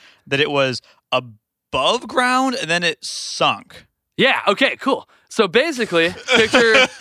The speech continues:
Speaker 2: you go past the Pillar of Hercules to the west into this open water, and this mythical place that people told stories of, that Plato told the story of,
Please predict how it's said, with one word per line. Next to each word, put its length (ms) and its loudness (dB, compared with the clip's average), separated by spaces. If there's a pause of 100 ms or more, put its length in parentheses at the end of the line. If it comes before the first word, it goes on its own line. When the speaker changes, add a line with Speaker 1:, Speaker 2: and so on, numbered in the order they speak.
Speaker 2:
you 80 2
go 140 2
past 320 2
the 80 -8
Pillar 280 2
of 80 -2
Hercules 720 -2 (120)
to 140 -2
the 100 0
west 280 0
into 180 -6
this 160 -8
open 320 -4
water, 400 0 (260)
and 220 0
this 160 -4
mythical 480 -2
place 420 -2
that 220 0
people 360 -4 (100)
told 240 -6
stories 540 -2
of, 380 -6 (400)
that 180 0 (280)
Plato 380 -2
told 280 -8
the 80 -14
story 400 -8
of, 300 -12